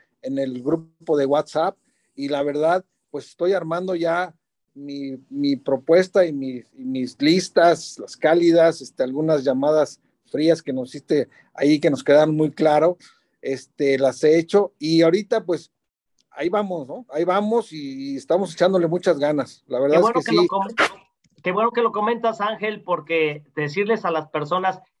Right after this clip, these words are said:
Speaker 2: este es un ti-, un curso muy práctico,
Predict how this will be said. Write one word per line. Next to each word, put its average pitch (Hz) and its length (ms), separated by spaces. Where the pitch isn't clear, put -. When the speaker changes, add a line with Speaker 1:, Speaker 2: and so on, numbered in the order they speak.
Speaker 2:
este 170 260
es 196 120
un 202 220
ti-, 202 180
un 196 300
curso 202 640
muy 214 540
práctico, 185 840